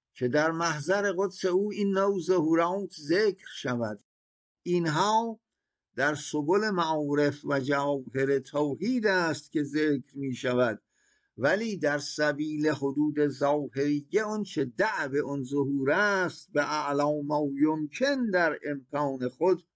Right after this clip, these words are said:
عمل کن که او قبول خواهد فرمود، اگر از حدود ظاهر تجاوز نکنی. ولی اگر به غیر از نظر توحید بر او نظر کنی، حکم حیوانیت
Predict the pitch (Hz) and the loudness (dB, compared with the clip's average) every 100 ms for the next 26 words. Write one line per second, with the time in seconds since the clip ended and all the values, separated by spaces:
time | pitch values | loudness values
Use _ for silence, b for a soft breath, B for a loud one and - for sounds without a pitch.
0 | - 147 147 180 196 170 - 123 110 - | -2 2 2 4 4 2 -2 -4 -4 -8
1 | _ _ - 147 247 262 - 135 131 151 | _ _ -4 0 0 -2 -2 0 2 2
2 | 208 202 185 170 - 143 143 127 - 220 | 0 0 -2 -4 -4 0 0 0 -2 -2
3 | - - 120 110 107 101 - _ - 123 | -4 -6 -2 -2 -4 -8 -12 _ -4 -2
4 | 160 208 214 196 - 185 175 180 175 165 | 2 2 2 0 0 0 2 2 0 0
5 | 165 156 135 120 143 139 107 127 185 180 | 4 4 2 0 0 0 0 0 0 -2
6 | 147 139 135 127 117 135 165 135 160 - | -2 0 2 0 0 -2 -2 -2 -2 -4
7 | - 98 - _ _ _ _ - 98 147 | -10 -16 -18 _ _ _ _ -12 -2 0
8 | 226 226 104 - _ _ 131 147 147 147 | 0 -2 -6 -12 _ _ -2 0 0 0
9 | 143 131 156 135 190 302 294 196 143 151 | -2 0 0 2 0 2 2 2 -2 -2
10 | 151 139 147 147 135 143 139 123 139 135 | -2 2 2 2 0 0 0 0 -4 -2
11 | 123 117 135 135 135 131 131 120 131 120 | -4 -2 0 2 0 -2 -2 0 0 -2
12 | - 123 147 170 - _ 180 208 - 170 | -2 0 0 -4 -8 _ -2 -2 -4 -2
13 | 143 139 143 123 143 135 123 139 127 117 | 0 0 -2 -2 -2 -2 -2 -2 -6 -2
14 | 120 233 202 | 0 0 -2